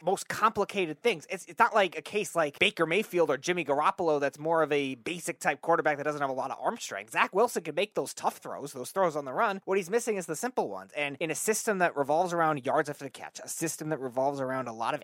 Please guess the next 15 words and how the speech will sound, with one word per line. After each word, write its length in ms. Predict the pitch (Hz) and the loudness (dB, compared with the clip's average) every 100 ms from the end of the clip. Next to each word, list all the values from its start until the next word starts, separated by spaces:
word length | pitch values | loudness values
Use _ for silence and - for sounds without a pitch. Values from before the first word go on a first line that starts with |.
| _ | _
accuracy, 720 | 147 - 139 104 - 95 101 | 0 0 -8 -10 -12 -12 -6
it's 140 | 131 127 | -6 2
very 260 | 147 165 | 6 6
hard 320 | 151 151 147 143 | 4 4 4 2
for 100 | 139 | 0
those 240 | 135 131 147 | 0 2 2
other 220 | 147 147 | 2 2
players 380 | - 139 135 - | 0 -2 -2 -4
to 80 | |
strive 460 | - - 156 190 180 | -6 -2 2 2 2
in 120 | 107 | -2
that 180 | 107 - | -8 -8
kind 160 | 113 87 | -10 -10
of 80 | |
thing. 300 | - 101 64 | -12 -14 -14